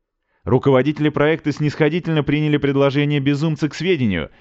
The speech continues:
и с огромным изумлением обнаружили, что и в теоретическом, и в техническом плане идея безупречна.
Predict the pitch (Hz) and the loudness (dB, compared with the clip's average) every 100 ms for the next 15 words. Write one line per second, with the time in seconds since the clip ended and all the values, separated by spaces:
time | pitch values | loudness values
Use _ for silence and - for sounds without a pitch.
0 | - - 196 160 135 110 135 135 123 117 | -16 -4 -2 2 0 2 2 2 0 0
1 | 113 110 120 113 104 87 85 104 135 131 | 2 2 2 2 0 -2 0 0 0 2
2 | 117 - - - - - 131 139 127 - | 0 -2 -10 -20 -6 0 2 2 -2 2
3 | 117 95 87 156 135 - 110 101 175 - | 0 0 -4 -6 -6 -4 -4 -4 -4 -2
4 | 151 156 156 135 117 113 110 127 147 151 | -2 0 -2 -4 -2 -2 0 0 0 -2
5 | 120 113 107 110 95 95 92 82 80 69 | 0 0 2 2 0 -2 -2 -2 -4 -6
6 | 62 | -12